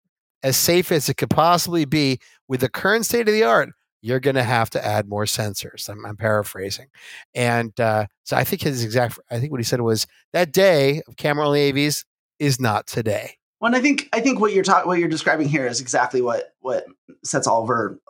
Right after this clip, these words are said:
Speaker 2: you know, a little bit apart, is that he is willing to go to places where he knows, <laughs> like, you know, it's gonna be a little bit of a hostile audience. You, you know, there's gonna be, he's gonna have to convince people.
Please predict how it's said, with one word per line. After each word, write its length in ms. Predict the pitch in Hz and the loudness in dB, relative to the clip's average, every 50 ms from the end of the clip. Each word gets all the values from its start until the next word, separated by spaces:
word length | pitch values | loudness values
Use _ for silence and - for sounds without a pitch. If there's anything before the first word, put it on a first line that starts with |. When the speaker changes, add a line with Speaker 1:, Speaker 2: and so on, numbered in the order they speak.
| - - | -16 -8
Speaker 2:
you 100 | - 147 | -6 -2
know, 120 | 127 123 | -2 0
a 20 | 123 | 0
little 160 | 127 120 113 | 0 0 0
bit 80 | - 110 | 0 -2
apart, 460 | 110 - - 113 117 92 - - - - | -2 0 0 0 0 0 -2 -4 -8 -12
is 200 | 113 113 107 - | -10 -8 -6 -4
that 100 | 120 127 | -4 -2
he 160 | 123 139 147 | 0 2 2
is 160 | 156 156 - | 2 2 2
willing 240 | 123 95 123 127 107 | 2 2 2 0 0
to 80 | - | -2
go 140 | 113 120 113 | -2 -2 -2
to 80 | 98 - | -2 -2
places 360 | - 127 117 117 - 123 113 | -4 -2 -2 0 0 0 0
where 120 | 123 123 | 0 0
he 100 | 117 127 | 2 2
knows, 420 | 127 120 117 110 110 113 135 - - | 2 2 2 2 2 2 2 2 2
<laughs> 80 | - 170 | 2 0
like, 220 | 175 - - - _ - - | -2 -2 -4 -14 _ -6 -2
you 100 | 147 139 | 0 0
know, 80 | 127 | 2
it's 160 | 120 131 - | 0 0 0
gonna 140 | - 151 143 | 0 0 2
be 100 | 127 143 | 2 2
a 80 | 139 131 | 2 2
little 160 | 135 135 139 | 2 0 0
bit 140 | 139 147 139 | 0 0 0
of 80 | 139 | 2
a 40 | 139 | 2
hostile 360 | 131 - 117 127 - - 123 | 2 2 2 2 2 0 2
audience. 760 | 101 131 165 185 190 196 196 190 185 185 180 - - - - - | 4 4 6 4 4 4 4 4 4 2 0 -2 -4 -4 -6 -4
You, 240 | - 151 151 147 143 147 | -2 0 0 0 0 2
you 100 | 151 151 | 2 2
know, 260 | 139 131 131 135 135 135 | 2 4 2 2 0 0
there's 220 | 131 131 127 123 | 0 -2 -2 0
gonna 220 | - 143 143 143 | 0 0 0 0
be, 200 | - - 151 139 - - _ _ | 0 -2 -4 -4 -6 -12 _ _
he's 220 | - 143 143 117 | -8 -6 -6 -4
gonna 160 | 151 151 151 | -2 -2 0
have 200 | 147 156 147 143 - | 2 2 0 0 -2
to 80 | 147 | -8
convince 300 | - - 135 127 139 143 | -6 -4 -2 -2 -2 -2
people. 300 | - 156 147 - 151 147 | -4 -6 -6 -6 -6 -8